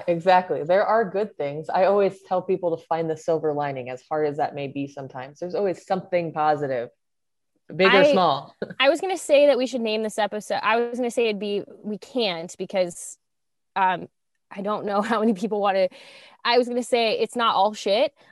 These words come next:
Speaker 2: um, but I think find the silver lining is probably a better ver-,
Speaker 1: <laughs>
Speaker 2: like, a better way to say it.
Speaker 1: Yes. But I also like everything isn't shit, because you're saying the same thing, but sometimes it just feels like everything is shit.
Speaker 2: Exactly.
Speaker 1: It's not. It can't rain all the time.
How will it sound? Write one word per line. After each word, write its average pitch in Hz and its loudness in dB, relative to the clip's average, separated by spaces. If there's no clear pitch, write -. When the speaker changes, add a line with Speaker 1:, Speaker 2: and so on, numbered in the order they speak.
Speaker 2:
um, 226 6
but 226 2
I 240 4
think 254 0
find 220 0
the 214 -4
silver 214 0
lining 190 0
is 175 -10
probably 254 4
a 190 -2
better 208 4
ver-, 180 2
Speaker 1:
<laughs> - -14
Speaker 2:
like, 202 2
a 208 -2
better 214 4
way 269 6
to 262 -4
say - -12
it. - -12
Speaker 1:
Yes. 180 0
But 202 8
I 190 8
also 185 4
like 175 4
everything 165 -2
isn't 160 -4
shit, - -2
because 151 -4
you're 156 -4
saying 170 2
the 156 -2
same 143 -4
thing, 147 -4
but 139 -6
sometimes 143 -8
it 117 -6
just 135 -10
feels 131 -6
like 135 -8
everything 139 -8
is - -12
shit. - -12
Speaker 2:
Exactly. 220 2
Speaker 1:
It's - -6
not. 220 -4
It - -16
can't 277 0
rain 254 4
all 233 2
the 165 0
time. 143 -8